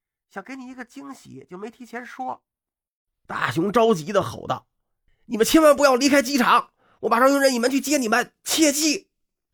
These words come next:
随即他对哆啦 A 梦说：“哆啦 A 梦，静香他们去浣熊市了，我们得马上用任意门去接他们。”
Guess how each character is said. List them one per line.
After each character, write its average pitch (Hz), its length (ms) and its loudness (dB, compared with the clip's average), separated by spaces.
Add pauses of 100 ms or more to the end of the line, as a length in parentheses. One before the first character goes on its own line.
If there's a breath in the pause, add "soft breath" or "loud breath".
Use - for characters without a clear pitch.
(220)
随 165 120 -4
即 180 120 -4
他 165 100 -2
对 165 100 0
哆 170 140 2
啦 175 160 2
A 180 80 4
梦 143 200 -2
说：“ 113 260 -8 (920)
哆 196 60 0
啦 196 100 2
A 196 60 2
梦， 185 240 -2 (400)
静 226 120 -10
香 247 140 0
他 247 100 -2
们 233 140 0
去 240 80 -4
浣 202 180 0
熊 214 160 0
市 247 160 0
了， 165 200 -2 (240)
我 196 80 -2
们 247 80 0
得 285 40 2
马 220 140 2
上 240 140 0
用 269 120 0
任 262 140 2
意 220 60 -2
门 220 120 -2
去 262 80 -2
接 262 240 2
他 208 140 -4
们。” 190 220 -6